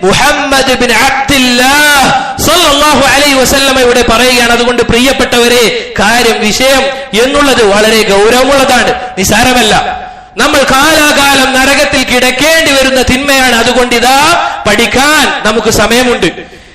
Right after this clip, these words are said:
ഇനിയും തിരിഞ്ഞു കളഞ്ഞുകൂടാ. ഇത് ആളുകൾ ഇതുപോലുള്ള കാര്യങ്ങളിൽ മുഴുകുമ്പോൾ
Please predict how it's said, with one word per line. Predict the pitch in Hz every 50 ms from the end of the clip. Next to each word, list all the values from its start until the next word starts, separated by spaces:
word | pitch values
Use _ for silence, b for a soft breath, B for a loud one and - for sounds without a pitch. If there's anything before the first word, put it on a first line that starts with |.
| B B
ഇനിയും | 196 269 311 339 330 311 - 247
തിരിഞ്ഞു | 277 294 320 330 320 302 302
കളഞ്ഞുകൂടാ. | 285 285 277 277 262 269 247 240 247
ഇത് | 233 220 240 247
ആളുകൾ | 254 240 233 262 277 285 285 277 262 254 254 254
ഇതുപോലുള്ള | 247 240 247 233 247 262 277 285 285 285 285 269 262 240
കാര്യങ്ങളിൽ | - - 214 247 269 277 277 277 269 262 262 262 247 247 240 233 226
മുഴുകുമ്പോൾ | 233 254 254 247 277 269 262 294 311 311